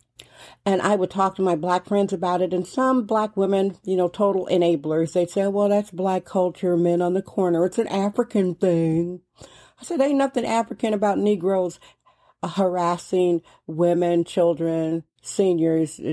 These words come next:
disabled. I've always been, I've had the same platform. I haven't changed very much."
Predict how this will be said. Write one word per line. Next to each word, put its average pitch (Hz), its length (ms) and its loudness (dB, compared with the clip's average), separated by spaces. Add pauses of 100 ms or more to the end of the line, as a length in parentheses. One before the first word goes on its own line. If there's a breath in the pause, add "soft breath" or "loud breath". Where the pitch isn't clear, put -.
disabled. 160 640 0
I've 214 220 -4
always 175 300 0
been, 135 420 -2
I've 170 140 -6
had 175 200 0
the - 60 -18
same 139 280 0
platform. 127 800 -4 (140)
I 175 60 -2
haven't 165 300 0
changed 143 340 0
very 156 260 0
much." 156 380 -2